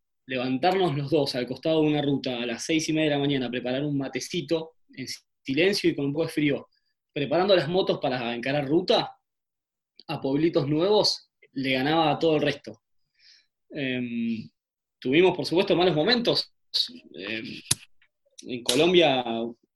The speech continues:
como vos contabas antes, quedamos en, en un enfrentamiento entre la farc y el gobierno, y nosotros en el medio, y nos tuvieron que meter en un refugio de la Cruz Roja durante días,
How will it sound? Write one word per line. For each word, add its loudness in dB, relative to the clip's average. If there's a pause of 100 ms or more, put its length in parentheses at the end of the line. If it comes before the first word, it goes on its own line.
(200)
como -6
vos -4
contabas -2
antes, 0 (720)
quedamos 0
en, -6
en -2
un 2
enfrentamiento 4
entre 0
la -2
farc 0
y 0
el 0
gobierno, 6
y 2
nosotros -4
en -2
el -2
medio, 2 (440)
y -6
nos -6
tuvieron -2
que 0
meter -2
en 0
un -2
refugio -6
de -4
la -6
Cruz -2
Roja 0
durante -2
días, 0